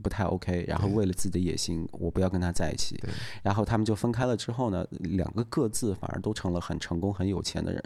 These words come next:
Speaker 2: 对。
Speaker 1: 然后两个孤独的人呢，又聚在了一起，
Speaker 2: 对。
Speaker 1: 然后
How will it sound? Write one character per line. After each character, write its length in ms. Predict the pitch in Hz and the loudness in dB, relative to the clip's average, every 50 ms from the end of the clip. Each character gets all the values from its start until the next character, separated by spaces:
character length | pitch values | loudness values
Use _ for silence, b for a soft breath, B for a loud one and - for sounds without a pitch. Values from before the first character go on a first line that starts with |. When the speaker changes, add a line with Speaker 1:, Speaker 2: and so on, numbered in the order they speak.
| - B B | -8 B B
Speaker 2:
对。 100 | 95 87 80 B B | -2 -2 -2 B B
Speaker 1:
然 120 | 101 92 | 0 2
后 80 | 113 113 | 4 4
两 160 | 101 92 82 | 4 4 2
个 100 | 85 101 | 2 0
孤 240 | - - 127 135 127 | 2 2 2 2 4
独 160 | 104 92 92 | 4 2 2
的 80 | 90 | 2
人 160 | 82 82 82 85 | 0 0 0 0
呢， 80 | 87 | 0
又 160 | 90 90 92 | 2 2 2
聚 240 | 87 - - 107 92 | 2 2 2 4 4
在 160 | 82 - 76 | 2 2 0
了 80 | 78 82 | 0 -2
一 100 | 80 82 | -2 -2
起， 220 | - - - - | -4 -4 -4 -4
Speaker 2:
对。 100 | - - | -4 -4
Speaker 1:
然 80 | - - | -4 -2
后 180 | 95 82 80 | -2 -2 -2